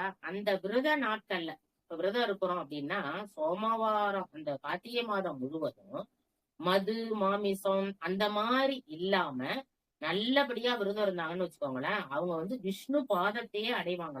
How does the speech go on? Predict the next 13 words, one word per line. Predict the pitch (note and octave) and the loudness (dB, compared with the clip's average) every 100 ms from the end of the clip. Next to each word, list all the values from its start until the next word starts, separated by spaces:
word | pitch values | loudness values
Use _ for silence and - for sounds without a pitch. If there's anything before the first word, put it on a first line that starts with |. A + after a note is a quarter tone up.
| B2+ | -10
அந்த | D#3+ E3+ | -6 -4
சிறப்பு | E3+ E3 D#3 | -4 -6 -6
இருக்கும். | C#3 - _ _ _ - _ | -10 -12 _ _ _ -20 _
அதே | - G#3 C#4+ D4+ | 0 8 10 10
இது | C4+ C4+ | 8 2
சரி, | C4 B3 C4 C4 B3 - _ - | 2 4 4 4 -2 -4 _ -2
ஆஹ், | G3 F#3+ | 0 0
சரி | F#3+ G3 A#3+ | 2 2 4
எங்களுக்கு | F#3 G3+ G3 | 2 0 -2
விஷ்ணு | F#3 A3 | -4 0
பாதம்லாம் | G#3+ G3+ F#3+ G#3 F#3+ | 2 2 2 2 2
வேண்டாம், | F3+ F3 E3+ D3+ - | 0 0 0 -2 -6
நாங்க | D3+ F3+ | -6 -2